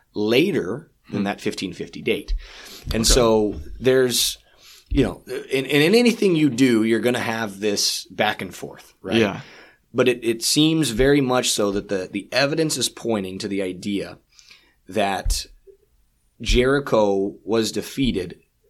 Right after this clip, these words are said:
Speaker 1: at a later date than what Kenyon, who is the leading expert at the time, claimed it was.
Speaker 2: Yeah.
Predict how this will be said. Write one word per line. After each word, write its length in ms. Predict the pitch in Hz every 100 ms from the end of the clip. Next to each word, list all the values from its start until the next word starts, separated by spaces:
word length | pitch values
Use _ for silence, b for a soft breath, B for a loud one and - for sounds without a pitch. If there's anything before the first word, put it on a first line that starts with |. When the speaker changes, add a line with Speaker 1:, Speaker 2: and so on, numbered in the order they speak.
| _ _ _ _ _
Speaker 1:
at 160 | 101 92
a 40 |
later 480 | 90 95 110 131 143
date 440 | 107 104 98 92
than 180 | 98 90
what 380 | 92 92 - -
Kenyon, 480 | - 120 107 90 90
who 160 | 104
is 180 | 101 90
the 100 | -
leading 360 | 87 104 95 85
expert 340 | 110 - 90
at 60 | 85
the 60 |
time, 380 | - 95 90 82
claimed 300 | 80 87 82
it 80 | -
was. 300 | 80 73 78 -
Speaker 2:
Yeah. 280 | 107 101